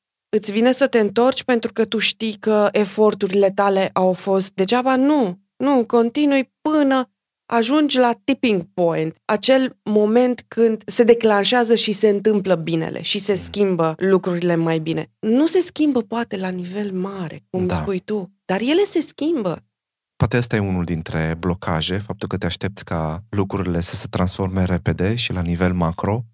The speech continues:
Speaker 2: și
Speaker 1: Evident.
Speaker 2: devii, uh, destul de dezamăgit când vezi că acțiunile tale nu au așa un răspuns, uh, care să, să-ți aducă, um, ceea ce ți-ai dorit, uh, atât de repede.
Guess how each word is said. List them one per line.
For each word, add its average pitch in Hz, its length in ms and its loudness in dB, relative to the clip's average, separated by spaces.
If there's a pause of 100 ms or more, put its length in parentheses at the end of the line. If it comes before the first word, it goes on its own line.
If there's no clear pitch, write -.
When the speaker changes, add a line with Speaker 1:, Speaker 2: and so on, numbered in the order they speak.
(200)
Speaker 2:
și 151 140 -2
Speaker 1:
Evident. 170 200 2
Speaker 2:
devii, 107 460 -2
uh, 98 240 -4
destul 101 400 -6
de 95 380 -2
dezamăgit 95 640 -4
când 92 160 -10
vezi 90 240 -2
că 82 440 -4
acțiunile 90 580 -6
tale 87 280 -4
nu 85 120 -2
au 85 120 -2
așa 82 200 -4
un 85 120 -2
răspuns, 82 680 -4
uh, 76 380 -6
care 85 200 -4
să, 82 480 -2 (220)
să-ți 92 260 -2
aducă, 90 360 -2
um, 80 640 0
ceea 110 220 -2
ce 110 200 -6
ți-ai 98 220 -4
dorit, 92 420 -2
uh, 92 80 0
atât 87 280 -2
de 92 100 2
repede. 92 560 -2